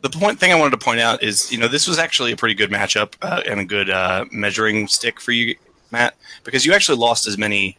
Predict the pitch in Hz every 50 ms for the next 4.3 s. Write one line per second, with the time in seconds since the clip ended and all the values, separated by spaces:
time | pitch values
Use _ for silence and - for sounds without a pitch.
0 | _ - 120 117 107 98 - - 104 101 104 101 98 95 92 - - - - -
1 | 104 104 101 95 95 95 95 95 92 - _ _ _ _ _ _ _ _ _ -
2 | 104 101 101 - - 220 233 - - - - - _ _ _ _ _ _ _ _
3 | _ - 107 107 101 - - 117 107 127 139 147 185 208 175 120 107 107 101 95
4 | 92 95 95 92 -